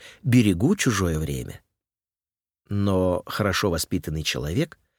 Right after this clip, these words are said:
приходит навстречу вовремя. Повторяю, вовремя.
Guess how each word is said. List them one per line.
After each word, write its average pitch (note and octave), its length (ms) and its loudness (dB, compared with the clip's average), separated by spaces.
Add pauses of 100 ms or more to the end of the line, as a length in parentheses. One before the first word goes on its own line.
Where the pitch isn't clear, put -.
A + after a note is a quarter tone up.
(220)
приходит F2+ 520 -2
навстречу F#2+ 760 -4 (100)
вовремя. - 640 -4 (640)
Повторяю, F#2+ 580 0 (420)
вовремя. F2+ 800 2